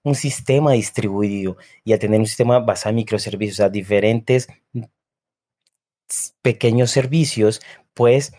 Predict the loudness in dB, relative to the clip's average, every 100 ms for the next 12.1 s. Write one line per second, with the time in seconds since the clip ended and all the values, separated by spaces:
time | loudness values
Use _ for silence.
0 | _ _ -6 -2 0 0 2 0 0 0
1 | -2 0 -2 0 0 -4 -8 -4 -2 -2
2 | -6 -8 -8 -6 -8 -4 -4 -2 -4 -6
3 | -6 -4 -4 -4 -4 -4 -6 -8 -16 -4
4 | 0 0 2 2 2 -2 -6 -8 -8 -8
5 | -8 -6 0 2 0 2 2 2 2 0
6 | 0 -4 -6 -6 -6 -2 -2 -2 -4 -6
7 | -4 -4 -2 0 -2 -4 -4 -4 -4 -6
8 | -6 -6 -6 -4 -2 0 -2 -2 0 0
9 | 0 -2 -2 0 -2 -8 -20 _ 0 4
10 | 4 4 2 -2 -6 -6 -6 -4 -2 -2
11 | -2 -2 -4 -4 -4 -4 -6 -10 -8 -4
12 | -4